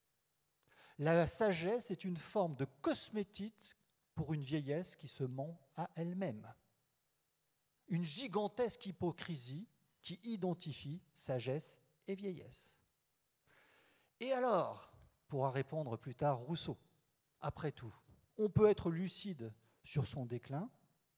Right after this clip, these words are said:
et en même temps essayer de vivre le mieux possible avec. C'est ce que dira Rousseau dans le plus beau texte sur la vieillesse sans doute qui existe, Les rêveries du promeneur solitaire. Rousseau, qui n'a fait que parler de lui pendant toute sa vie,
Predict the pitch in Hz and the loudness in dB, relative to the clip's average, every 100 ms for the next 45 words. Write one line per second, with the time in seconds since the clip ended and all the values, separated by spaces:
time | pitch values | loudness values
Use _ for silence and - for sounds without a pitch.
0 | - 156 143 127 117 - 175 - 160 - | -2 2 2 0 -2 -2 -2 -2 -4 -2
1 | 135 107 123 170 _ _ _ 120 117 147 | -4 -4 -8 -8 _ _ _ 0 0 -2
2 | 180 143 135 139 175 165 - 202 190 202 | -4 -2 -2 0 -2 -2 -4 -4 -4 -2
3 | 196 - - - _ _ _ _ _ _ | -4 -6 -14 -14 _ _ _ _ _ _
4 | _ - - - - 160 - 165 143 135 | _ -20 -20 -16 -8 -4 -2 -4 -2 0
5 | 120 135 151 - 233 175 131 117 117 - | 2 2 -2 -2 -2 -2 -2 -4 -8 -6
6 | 254 180 170 175 156 - - - 107 _ | 0 4 4 2 -2 -4 -12 -12 -14 _
7 | - 123 123 117 117 120 120 - 127 113 | -14 -6 -4 -2 -4 -6 -6 -6 -6 -4
8 | 135 - 127 120 117 220 - - 123 120 | -6 -10 -10 -10 -8 -8 -8 -8 -8 -6
9 | 120 151 127 143 175 131 - 135 139 139 | 0 0 0 -6 -6 -6 -6 -4 -2 -4
10 | 139 127 127 196 214 160 143 - 165 - | -4 -6 -4 0 0 0 -2 -2 -4 -4
11 | 131 127 160 - 139 151 135 156 135 139 | -4 -2 -4 -6 -2 -2 0 -2 -2 -4
12 | 165 165 - 117 - 220 - - 123 139 | -4 -6 -6 -6 -6 -8 0 2 2 0
13 | 226 | -8